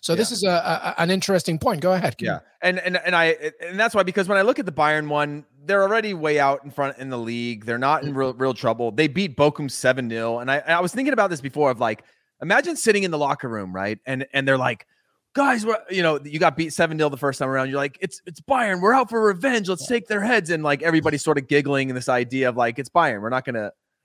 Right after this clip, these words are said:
Speaker 2: we're not gonna beat Bayern.
Speaker 1: That's
Speaker 2: Like,
Speaker 1: not
Speaker 2: it's just not
Speaker 1: happening.
Speaker 2: gonna happen." And then they go and they beat Bayern pretty convincingly,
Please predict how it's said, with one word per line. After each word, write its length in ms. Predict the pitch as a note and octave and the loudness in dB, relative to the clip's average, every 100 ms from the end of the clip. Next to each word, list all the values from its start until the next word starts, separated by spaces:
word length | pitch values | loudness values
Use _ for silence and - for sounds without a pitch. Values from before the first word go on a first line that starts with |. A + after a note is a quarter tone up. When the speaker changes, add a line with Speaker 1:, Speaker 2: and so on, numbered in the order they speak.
| _ | _
Speaker 2:
we're 60 | |
not 80 | F3 | 0
gonna 140 | D#3+ A#2+ | 0 -2
beat 180 | A#2 | -4
Bayern. 140 | F#2+ F#2 | -4 -6
Speaker 1:
That's 180 | - F#2 | -6 -4
Speaker 2:
Like, 100 | G#2 | 0
Speaker 1:
not 60 | |
Speaker 2:
it's 80 | - | 0
just 120 | D3+ | 0
not 40 | B2+ | -2
Speaker 1:
happening. 140 | A2 | -2
Speaker 2:
gonna 80 | A#2+ | -6
happen." 140 | G2 _ - | -8 _ -4
And 100 | C4 | -2
then 80 | C#4+ | 0
they 80 | B3+ | 2
go 100 | A#3+ | 2
and 80 | |
they 60 | G#3+ | 0
beat 200 | G3+ F3+ | -2 -2
Bayern 440 | G3+ G3+ D#3+ C3+ - _ - | 0 0 -2 -4 -8 _ -4
pretty 160 | A3 A3 | -2 -2
convincingly, 800 | E3 E3+ G3+ D#3+ C#3 B2 A#2+ | 0 0 0 -4 -2 -2 -2